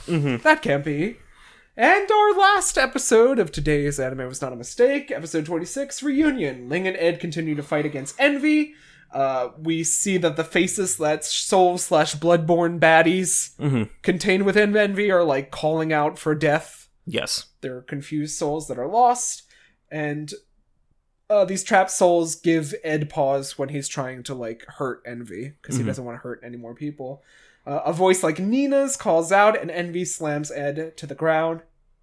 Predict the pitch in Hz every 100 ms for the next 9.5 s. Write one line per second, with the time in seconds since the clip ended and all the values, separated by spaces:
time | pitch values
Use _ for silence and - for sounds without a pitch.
0 | _ - 143 135 131 135 _ _ _ _
1 | - 185 190 190 190 180 170 208 208 202
2 | 185 185 190 175 175 175 - 175 175 170
3 | 160 156 156 - - 151 143 143 143 143
4 | 143 151 147 143 135 143 147 143 131 135
5 | - 135 139 143 131 127 - 127 123 120
6 | - _ _ - 123 127 120 147 165 165
7 | 165 - 175 160 151 156 185 240 - 262
8 | 240 247 208 175 175 160 165 151 151 143
9 | 151 175 202 208